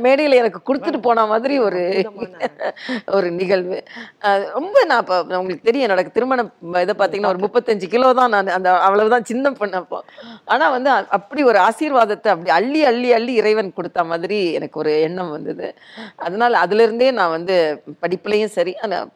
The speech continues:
Speaker 1: ம், அதுக்கப்புறம் அரசியலுக்குள்ள வந்ததும் சரி, அது ஒரு பெரிய ஆசீர்வாதமாக
Speaker 2: இந்த
Speaker 1: இருந்தது.
Speaker 2: அரசியல்ல வந்து புரட்சி தலைவர் எம் ஜி ராமச்சந்திரன் ஐயா அவர்கள் சொன்னது மாதிரி, ஆ, சவுந்தரராஜன் ஐயா அவர்கள் வந்து உங்களுக்கு எந்த விதமான இதுவும் இல்லாமல்,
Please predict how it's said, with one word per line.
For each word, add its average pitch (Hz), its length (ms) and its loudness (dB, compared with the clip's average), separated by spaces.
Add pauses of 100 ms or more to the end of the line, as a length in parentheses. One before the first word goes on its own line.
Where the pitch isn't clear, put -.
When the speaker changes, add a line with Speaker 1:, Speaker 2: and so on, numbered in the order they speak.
(120)
Speaker 1:
ம், - 200 -12
அதுக்கப்புறம் 220 520 -2
அரசியலுக்குள்ள 180 520 -2
வந்ததும் 160 360 -6
சரி, 165 280 -6
அது 147 140 -2
ஒரு 139 120 -6
பெரிய 165 260 -4
ஆசீர்வாதமாக 151 640 -4
Speaker 2:
இந்த 233 140 -2
Speaker 1:
இருந்தது. 202 80 0
Speaker 2:
அரசியல்ல 220 520 -4
வந்து 180 300 -6 (420)
புரட்சி 190 300 -6
தலைவர் 170 300 -6
எம் 170 120 -4
ஜி 180 120 -6
ராமச்சந்திரன் 175 580 -8
ஐயா 156 220 -6
அவர்கள் 151 640 -8
சொன்னது 165 380 -8
மாதிரி, 151 440 -8 (600)
ஆ, 160 300 -10
சவுந்தரராஜன் 202 500 -6
ஐயா 160 240 -8
அவர்கள் 156 320 -10
வந்து 156 240 -10
உங்களுக்கு 151 380 -10
எந்த 175 140 -8
விதமான 170 540 -10 (400)
இதுவும் 180 340 -8
இல்லாமல், 160 380 -10